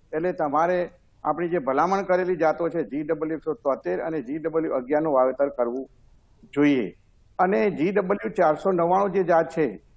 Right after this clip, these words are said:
એ જાત પણ રિલીઝ આપણા ગુજરાત લેવલે થઈ છે, પણ હજી નોટિફિકેશન બાકી છે. એટલે નોટિફિકેશન થયા બાદ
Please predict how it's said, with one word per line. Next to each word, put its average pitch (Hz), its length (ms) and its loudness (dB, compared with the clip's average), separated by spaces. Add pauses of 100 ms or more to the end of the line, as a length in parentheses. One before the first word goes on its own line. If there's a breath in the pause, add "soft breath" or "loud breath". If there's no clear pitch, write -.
(140)
એ 190 160 2
જાત 175 320 0
પણ 185 380 -4
રિલીઝ 170 440 -4
આપણા 175 220 0
ગુજરાત 151 420 0
લેવલે 170 280 2
થઈ 175 200 -2
છે, 185 120 -2
પણ 170 220 -2
હજી 170 180 -2
નોટિફિકેશન 151 840 -4
બાકી 131 320 -2
છે. 131 280 0 (380)
એટલે 170 160 2
નોટિફિકેશન 185 880 0
થયા 170 600 2 (220)
બાદ 160 380 2